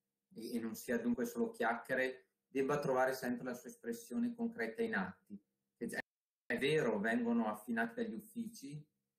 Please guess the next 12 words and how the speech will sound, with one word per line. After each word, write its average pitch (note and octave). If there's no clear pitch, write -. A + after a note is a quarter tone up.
ma B2+
che B2
hanno C3+
lo A#2+
scheletro A#2+
fatto -
di A2+
visioni A2
di G#2
carattere G#2+
politico. G3
Quindi, B2